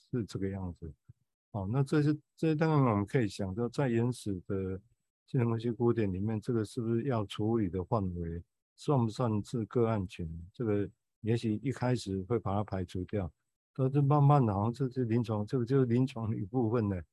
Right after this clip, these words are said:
啊，那所以好像必须得去想到这个，<laughs> 讲这个事情。啊，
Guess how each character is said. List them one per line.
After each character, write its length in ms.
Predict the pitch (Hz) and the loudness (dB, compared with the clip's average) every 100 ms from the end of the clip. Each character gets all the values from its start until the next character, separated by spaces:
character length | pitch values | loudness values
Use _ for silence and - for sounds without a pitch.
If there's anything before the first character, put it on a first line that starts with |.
| _ _ _ - | _ _ _ -8
啊， 120 | 98 | -4
那 140 | 117 | -4
所 240 | 113 131 120 | -2 0 0
以 40 | |
好 120 | 92 | 0
像 160 | 110 120 | -2 -4
必 160 | - 131 | -2 0
须 180 | 131 - | -2 -2
得 220 | 110 85 | -2 -2
去 100 | 87 | -4
想 260 | 104 - 92 | -4 -6 -6
到 180 | 92 104 | -6 -6
这 100 | 117 | -6
个， 140 | 95 | -6
<laughs> 20 | 101 | -8
讲 280 | - - | -8 -6
这 80 | 92 | -6
个 200 | 90 123 | 2 2
事 220 | 104 127 98 | 2 -6 -8
情。 240 | - 90 - | -8 -10 -8
啊， 140 | 110 | -12